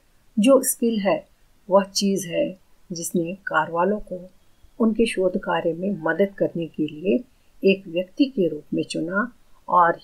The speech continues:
यही वह कारण है कि कारवालो जैसा वैज्ञानिक और मंदाना जैसा काउबॉय दोनों एकदम घनिष्ठ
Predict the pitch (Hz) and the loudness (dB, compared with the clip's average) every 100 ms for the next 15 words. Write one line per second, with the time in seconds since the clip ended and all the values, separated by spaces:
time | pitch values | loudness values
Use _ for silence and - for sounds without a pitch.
0 | 190 175 254 233 208 185 170 156 165 151 | -2 2 2 2 0 0 -6 -10 -12 -8
1 | 190 262 - _ _ _ - 247 240 202 | -6 -6 -8 _ _ _ -2 -2 2 0
2 | 175 180 180 170 175 170 185 196 202 _ | 0 -2 -2 -2 -4 -4 -4 -6 -8 _
3 | - _ _ 170 180 175 - 214 208 208 | -20 _ _ -10 -2 -2 0 0 4 2
4 | - - _ - - - 185 170 160 156 | 0 -20 _ -20 -20 -2 0 0 -2 -6
5 | 156 160 160 151 156 - 151 156 147 143 | -6 -8 -10 -4 -4 -2 -6 0 0 0
6 | 143 147 - - _ _ - 202 254 262 | -4 -6 -6 -10 _ _ -4 0 4 4
7 | 262 185 165 - 170 190 - - - 208 | 2 0 -2 -2 -8 -8 -12 -18 -4 -2
8 | 214 220 - | -2 -6 -8